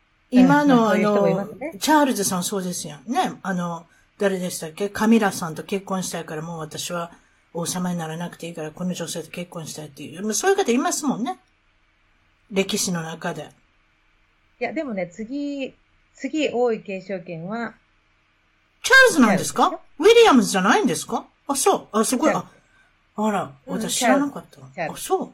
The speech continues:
Speaker 1: 私あの人破棄したのか。でもそういうこともいい、もう継承なんかしなくて。
Speaker 2: うん。
Speaker 1: っていうことは、
Speaker 2: いやいや、
Speaker 1: 今の女王様が
Speaker 2: 破棄はしてない。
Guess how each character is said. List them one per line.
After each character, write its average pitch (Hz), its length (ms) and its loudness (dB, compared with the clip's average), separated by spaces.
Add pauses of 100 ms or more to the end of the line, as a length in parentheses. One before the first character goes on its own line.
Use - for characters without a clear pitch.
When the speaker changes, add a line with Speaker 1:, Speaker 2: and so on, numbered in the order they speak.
(120)
Speaker 1:
私 247 320 -2
あ 277 60 2
の 339 80 -2
人 277 120 -2
破 392 140 2
棄 392 120 -8
し - 100 -6
た 381 100 2
の 208 100 -2
か。 170 80 -8
で 156 60 -14
も 175 80 -12
そ - 120 -6
う 320 40 -2
い - 20 -10
う - 20 -8
こ 320 60 -6
と 262 80 0
も 208 140 0
い 247 340 -4
い、 214 40 -6
も 220 120 0
う - 20 -6
継 294 160 -2
承 294 160 -2
な 240 80 0
ん - 40 -10
か 196 60 -8
し - 120 -2
な 247 80 4
く - 80 -12
て。 - 80 -18
Speaker 2:
う - 20 -20 (960)
ん。 - 20 -4
Speaker 1:
っ - 20 0
て 453 60 10
い 453 80 10
う 392 40 4
こ 453 100 8
と 381 120 4
は、 349 40 2
Speaker 2:
い - 20 8
や 349 140 8
い - 20 4
や、 269 80 2
Speaker 1:
今 381 180 8
の 277 140 6
女 302 240 8
王 381 80 8
様 277 260 6
が 247 100 4
Speaker 2:
破 285 140 8
棄 170 60 4
は 147 80 -6
し - 40 -20
て - 80 -16
な - 100 -20
い。 - 40 -20